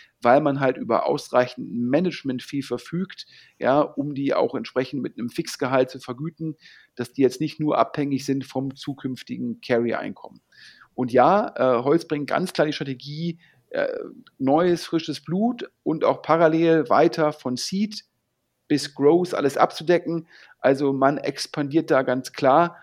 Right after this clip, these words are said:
und ist da aggressiv unterwegs und hinterfragt die Strategie und verhält sich da nicht wie ein Startup. Das finde ich, ähm, das finde ich klasse. Ab zum nächsten Fonds,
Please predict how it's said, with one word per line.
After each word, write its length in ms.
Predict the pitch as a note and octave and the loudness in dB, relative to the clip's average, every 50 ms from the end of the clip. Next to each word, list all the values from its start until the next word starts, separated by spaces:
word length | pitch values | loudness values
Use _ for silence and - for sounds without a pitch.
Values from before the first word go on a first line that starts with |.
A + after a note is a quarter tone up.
| _ _ _ _ | _ _ _ _
und 180 | - C#3+ C#3 C#3+ | -6 -4 -4 -4
ist 200 | D#3 D3 - - | -6 -8 0 2
da 100 | D3 - | 4 4
aggressiv 680 | - C#3 - - - C3+ - - E3 E3+ E3 D#3 - - | 4 2 0 -2 -10 -18 -16 -14 -12 -10 -10 -12 -12 -12
unterwegs 600 | - C#3 D3+ C#3 B2+ C3 D#3+ F#3 G#3 G3+ - - | -10 -4 -4 -2 -2 0 0 0 0 -2 -4 -6
und 100 | C#3+ C#3+ | -6 -6
hinterfragt 480 | D3 D3 C#3+ C3 - - A#2+ C#3 D#3+ D#3+ | -6 -4 -6 -4 -2 0 0 2 2 0
die 60 | C#3+ | -4
Strategie 600 | - - C#3 B2+ A#2+ C#3 E3 G3+ A3 A#3+ A#3 - - - - - _ _ _ | -4 -6 -10 -10 -8 -6 -2 -2 -2 -2 -2 -6 -18 -20 -20 -20 _ _ _
und 160 | - C#3+ - | -6 -4 2
verhält 240 | D3+ C#3+ D#3 F3+ - | 6 8 8 8 6
sich 80 | D#3+ | 4
da 140 | - D#3+ C#3 | 0 2 2
nicht 160 | D#3 D3 - | 2 0 -4
wie 60 | D#3 | -6
ein 40 | C#3 | -6
Startup. 420 | A#2+ - C#3+ C#3+ F3+ E3 D#3+ D#3 - | 0 4 4 6 6 4 2 0 -2
Das 140 | - C3 - | -6 -8 -6
finde 220 | - D#3 D3+ D3 | -6 -4 -2 -2
ich, 220 | C#3 - - - - | -2 -4 -6 -4 -2
ähm, 340 | - B2+ B2+ C3 C3+ C3+ - _ _ - - - _ _ _ _ | -2 0 0 -2 -6 -10 -12 _ _ -20 -20 -20 _ _ _ _
das 140 | - C3+ - | -10 -8 -6
finde 160 | - D3 C#3+ | -4 -2 -2
ich 80 | C3+ - | 0 2
klasse. 460 | D3+ C#3+ D#3 - F3 D#3+ D#3+ D#3 D#3+ - - | 2 2 2 2 2 0 0 0 -2 -2 2
Ab 180 | - E3+ E3+ - | 4 4 4 4
zum 120 | - F#3+ F3+ | 2 0 2
nächsten 320 | G3+ A#3 A#3 - - F#3+ | 2 0 0 -2 -6 -2
Fonds, 380 | - - A3 A#3 B3+ C#4 C#4+ | 4 6 8 8 8 6 2